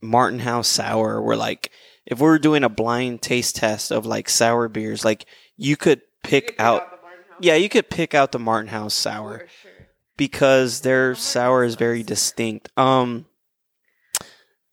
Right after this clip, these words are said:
Speaker 2: Let's see if the
Speaker 1: Kim's gonna pour it out in a glass.
Speaker 2: Oh, it's
Speaker 1: Usually,
Speaker 2: pretty.
Speaker 1: usually, yeah. Oh, it legit looks like pink lemonade. I was gonna say you could put more in there. We'll just drink it from the, we'll just drink some more from the glass.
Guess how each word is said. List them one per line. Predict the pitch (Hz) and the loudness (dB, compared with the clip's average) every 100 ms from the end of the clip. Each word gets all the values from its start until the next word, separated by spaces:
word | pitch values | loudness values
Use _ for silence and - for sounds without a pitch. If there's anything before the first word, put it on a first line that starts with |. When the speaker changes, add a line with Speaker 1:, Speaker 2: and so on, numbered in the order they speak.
| - | -18
Speaker 2:
Let's | 185 151 | -16 -16
see | - 156 147 | -16 -14 -16
if | - | -6
the | 147 | 0
Speaker 1:
Kim's | 175 185 175 | 2 2 2
gonna | 175 165 | 0 2
pour | 170 151 | 4 6
it | 147 | 4
out | 147 | 2
in | |
a | 143 | 0
glass. | 123 123 117 120 123 - - | 0 0 0 -2 -2 -4 -2
Speaker 2:
Oh, | 381 | 2
it's | |
Speaker 1:
Usually, | 147 151 156 147 139 135 | 2 4 0 0 -2 -4
Speaker 2:
pretty. | - - | -10 -2
Speaker 1:
usually, | 143 151 156 151 - 113 | 2 4 2 0 -2 -6
yeah. | 113 110 107 - | -8 -8 -10 -4
Oh, | 113 117 | -2 0
it | |
legit | 139 123 - 117 | 0 -2 -2 -4
looks | 113 - | -4 -6
like | - - | -8 -8
pink | 107 - | -12 -10
lemonade. | 107 110 113 - - _ _ _ - _ _ | -10 -10 -12 -14 -16 _ _ _ -20 _ _
I | 151 | 0
was | 170 | 2
gonna | 185 | 2
say | 190 | 2
you | 196 | 0
could | 311 | -4
put | 160 | -4
more | 139 135 | -4 -4
in | 147 | -6
there. | 165 | -10
We'll | 143 | -10
just | 131 131 | -8 -6
drink | 131 127 | -6 -10
it | 123 | -12
from | 120 | -12
the, | 101 - _ | -14 -16 _
we'll | 131 | -6
just | 139 127 | -4 -6
drink | 131 - | -8 -10
some | 120 | -12
more | 120 | -12
from | 120 | -14
the | 117 | -16
glass. | 127 143 - | -16 -16 -20